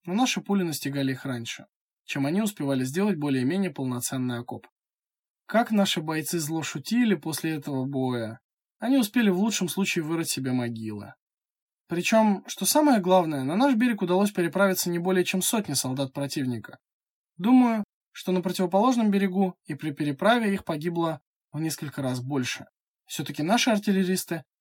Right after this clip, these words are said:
знали свое дело. Огонь из наших бункеров позволил ликвидировать всех врагов, перебравшихся на наш берег.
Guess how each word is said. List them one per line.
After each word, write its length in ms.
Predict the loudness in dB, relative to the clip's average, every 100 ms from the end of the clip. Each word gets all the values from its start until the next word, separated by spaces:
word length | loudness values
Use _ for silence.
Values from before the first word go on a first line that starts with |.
| _
знали 380 | -6 -4 -2 -2
свое 300 | -6 -6 -8
дело. 360 | -10 -12 -14 -20 _ _ _ _ _ _ _ _ _ _
Огонь 340 | -8 2 6 6
из 80 | 6
наших 300 | 2 -2 -2
бункеров 420 | -2 0 -2 -2
позволил 400 | -4 -2 0 0
ликвидировать 640 | 0 -4 -4 -2 -4 -4
всех 300 | -4 -6 -6
врагов, 340 | -6 -4 -4 -4
перебравшихся 720 | -4 -2 -2 -2 -6 -4 -4
на 100 | -2
наш 220 | -4 -4
берег. 400 | -2 -4 -6